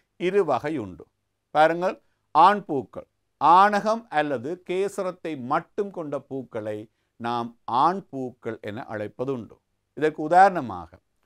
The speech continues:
மலட்டு பூசணி பூ, அதாவது போலிப்பூ என்று கூறுவார்கள். பூசணியில காணப்படக்கூடிய இந்த பூவிலிருந்து காய்கள் தோற்றுவிக்கப்படுவதில்லை. எனவே, அதை நாம் மலட்டு பூசணி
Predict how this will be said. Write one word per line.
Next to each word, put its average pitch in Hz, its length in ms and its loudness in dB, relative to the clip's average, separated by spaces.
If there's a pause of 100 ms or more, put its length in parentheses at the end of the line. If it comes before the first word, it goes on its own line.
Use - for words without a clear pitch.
(320)
மலட்டு 175 460 2 (120)
பூசணி 170 440 -4 (100)
பூ, 156 100 -6 (420)
அதாவது 151 300 4 (120)
போலிப்பூ 165 500 0
என்று 135 140 -4 (100)
கூறுவார்கள். 117 600 -4 (100)
பூசணியில 151 540 -6 (380)
காணப்படக்கூடிய 139 760 -4 (160)
இந்த 156 180 -6 (180)
பூவிலிருந்து 139 640 -8 (140)
காய்கள் 139 520 -2
தோற்றுவிக்கப்படுவதில்லை. 98 1200 -8 (440)
எனவே, 185 320 2
அதை 170 220 0
நாம் 151 140 0 (120)
மலட்டு 151 320 0 (100)
பூசணி 131 380 -6